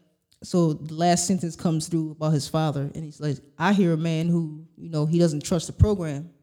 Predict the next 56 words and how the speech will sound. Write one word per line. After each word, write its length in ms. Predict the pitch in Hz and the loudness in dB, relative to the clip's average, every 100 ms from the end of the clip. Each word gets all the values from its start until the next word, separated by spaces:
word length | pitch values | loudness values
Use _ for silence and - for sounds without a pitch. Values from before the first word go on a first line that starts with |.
| - | -8
And 140 | 156 | -6
the, 140 | 143 - 151 | -6 -10 -8
the 100 | 156 | -6
scientist 340 | 180 175 147 | -2 -2 -2
is 100 | 151 | -6
like, 120 | 156 | -2
"No." 400 | 170 180 175 170 | 0 2 4 2
And 100 | 175 - _ - | -2 -20 _ -10
he 100 | 156 | -6
said, 220 | 143 139 | -4 -4
"I 120 | 156 165 | -2 -2
also 360 | 175 208 196 | 0 -2 0
hear 200 | 175 175 | 2 2
a 20 | 165 | 2
man 180 | 165 | 2
who's 180 | 160 156 - | 0 -2 -8
frustrated 680 | 220 254 - 175 156 160 156 _ _ - | -4 -4 -2 -2 -2 -4 -8 _ _ -20
and 120 | 165 | -18
he's 80 | 170 | -8
gonna 180 | 180 | -2
find 240 | 165 180 165 | 0 0 -2
his 120 | 165 | -4
father." 420 | - 226 175 135 170 _ | 0 0 0 -4 -8 _
And 100 | 165 | -20
she's 220 | - 151 | -20 -14
like, 140 | 139 139 | -6 -2
"No." 480 | 165 156 160 160 - _ _ _ _ _ | 2 4 4 2 -4 _ _ _ _ _
So 160 | _ 170 | _ 0
he 140 | 190 | 2
says, 400 | 190 185 175 175 - - | 2 2 0 -2 -10 -12
"We're 100 | 160 | -6
gonna 180 | 160 160 | -2 0
move 180 | 170 | 0
to 60 | 156 | -4
Protocol 560 | 165 196 185 180 170 - | -4 0 0 0 -2 0
X." 360 | 175 - - - | -4 -4 -8 -18
She 120 | - 170 | -8 -6
was 80 | |
like, 100 | 147 | -2
"He'll 140 | 175 190 | 2 4
never 200 | 190 165 | 2 0
agree 260 | 160 202 190 | -2 -4 -6
to 180 | 165 | -6
it." 100 | 143 156 | -4 -4
He 100 | 185 | -6
said, 340 | 170 165 147 - _ _ _ _ _ _ _ 175 | 0 0 0 -6 _ _ _ _ _ _ _ 2
uh, 180 | 160 156 | 4 6
"It 100 | 185 | 6
doesn't 200 | 185 175 | 4 4
matter, 140 | 165 | 2
what, 160 | 165 147 | 0 -4
to 60 | |
crack 260 | - 185 180 | -4 -4 -4
that 140 | 165 | -8
fucker 320 | - 170 156 165 | -8 -10 -6 -6
open." 260 | 151 139 | -6 -12